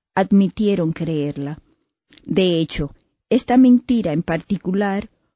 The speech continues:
ocupó el cuarto lugar en incidencia. La base del engaño de Satanás es que podamos vivir en independencia de Dios. El diablo no se afana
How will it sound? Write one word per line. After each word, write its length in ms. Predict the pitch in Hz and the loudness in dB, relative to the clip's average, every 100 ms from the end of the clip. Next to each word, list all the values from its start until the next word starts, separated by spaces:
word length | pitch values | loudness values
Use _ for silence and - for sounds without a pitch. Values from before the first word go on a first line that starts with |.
| _ | _
ocupó 480 | 220 - 220 - 240 | -2 0 -2 2 2
el 120 | 262 | 2
cuarto 420 | 226 226 - 277 | 2 0 2 2
lugar 380 | 240 208 185 160 | 2 0 -2 -2
en 80 | 165 | 0
incidencia. 880 | 156 170 - 170 151 131 - 156 151 _ _ _ _ _ _ | 0 -2 -4 -4 0 -2 -2 -10 -12 _ _ _ _ _ _
La 180 | - 170 | -4 0
base 300 | 208 214 185 | 0 0 -2
del 180 | 180 165 | -2 0
engaño 420 | 170 185 180 156 | 0 2 0 0
de 120 | 170 | -4
Satanás 720 | - 220 240 247 214 208 - _ _ _ _ _ | -4 -4 2 4 4 0 -8 _ _ _ _ _
es 180 | 247 - | -2 0
que 140 | 247 | -2
podamos 580 | - 190 202 247 277 - | 0 0 4 6 4 2
vivir 480 | 214 190 190 170 - _ | -2 0 -4 -6 -8 _
en 140 | 185 185 | 2 4
independencia 880 | 175 165 175 165 165 175 175 - 180 | 4 2 -2 0 0 0 -2 -2 -4
de 160 | 185 | -6
Dios. 480 | 170 143 143 - - _ _ _ _ _ _ | -6 -8 -10 -14 -20 _ _ _ _ _ _
El 180 | 185 180 | -2 0
diablo 500 | 185 196 190 190 202 - _ _ | 0 0 0 -2 -4 -6 _ _
no 160 | - 247 | 2 2
se 160 | - | 2
afana 640 | 302 - 190 160 139 160 | 0 0 -2 -2 -2 -2